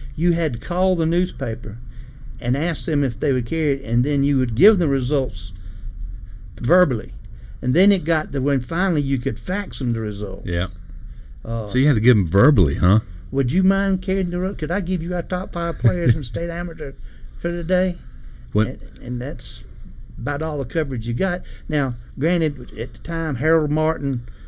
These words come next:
Speaker 1: was, was, was a golf writer.
Speaker 2: Yeah.
Speaker 1: He helped us a lot. And the, Jerry, uh, Jerry Sanders was at the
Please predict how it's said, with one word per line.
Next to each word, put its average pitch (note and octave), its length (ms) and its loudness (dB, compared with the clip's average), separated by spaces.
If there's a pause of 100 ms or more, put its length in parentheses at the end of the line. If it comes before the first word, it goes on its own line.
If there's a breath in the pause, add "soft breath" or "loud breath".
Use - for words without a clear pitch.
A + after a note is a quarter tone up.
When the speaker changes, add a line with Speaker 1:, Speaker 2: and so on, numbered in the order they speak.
(140 soft breath)
Speaker 1:
was, C3+ 220 2
was, B2+ 440 -2
was A#2+ 440 -4
a A2+ 240 -2 (960)
golf C#3+ 280 -2
writer. D3 440 0 (160)
Speaker 2:
Yeah. E2+ 200 4 (120)
Speaker 1:
He D#3 220 4
helped D#3 260 2
us A#2+ 140 -6
a C3+ 40 -4
lot. A2 360 -6 (720 soft breath)
And A#2 260 0
the, A#2+ 160 -6 (240)
Jerry, C#3 260 -2 (240)
uh, A2+ 300 -4 (800)
Jerry D#3 320 -2
Sanders C#3 560 -2
was G#2+ 140 -4
at A#2+ 500 -6
the A2+ 240 -4